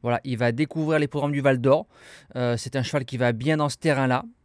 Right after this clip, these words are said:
Et mille quatre cents mètres, c'est la distance idéale pour lui. Avec une ligne droite à sa convenance,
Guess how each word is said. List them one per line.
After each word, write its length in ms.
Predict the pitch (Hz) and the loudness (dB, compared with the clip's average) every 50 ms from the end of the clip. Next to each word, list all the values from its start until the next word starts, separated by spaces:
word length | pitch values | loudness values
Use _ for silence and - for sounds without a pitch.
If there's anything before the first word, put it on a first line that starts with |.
| - | -8
Et 360 | - 120 120 120 120 120 120 | -6 -4 -2 -2 0 0 -2
mille 200 | 120 127 147 143 | -2 -2 -2 -4
quatre 180 | - - 147 139 | -2 -2 -2 -2
cents 160 | - - 139 | 0 -2 -2
mètres, 200 | 135 139 135 - | 0 -2 -2 -4
c'est 120 | - - 139 | -4 -2 -2
la 80 | 123 | -2
distance 480 | 123 123 123 - - 156 147 123 - - - | -2 -2 -6 -6 -4 -4 -4 -4 -6 -10 -10
idéale 380 | - 175 170 151 165 165 160 156 | -10 -8 -4 0 2 2 2 0
pour 220 | - - 143 135 | -2 -4 -2 -2
lui. 200 | 127 113 113 98 - | -2 -2 -4 -8 -8
Avec 420 | - 110 110 107 117 117 113 - | -8 -6 -6 -4 -4 -6 -6 -6
une 140 | 127 117 120 | -8 -6 -4
ligne 200 | 120 123 127 127 | -4 -4 -4 -4
droite 400 | 123 113 117 127 123 123 123 - - | -4 -2 -2 0 0 0 -2 -6 -10
à 100 | 113 113 | -10 -10
sa 140 | - - 123 | -10 -10 -8
convenance, 540 | - 139 123 117 120 135 143 131 - - | -6 -6 -4 -4 -4 -4 -4 -6 -8 -12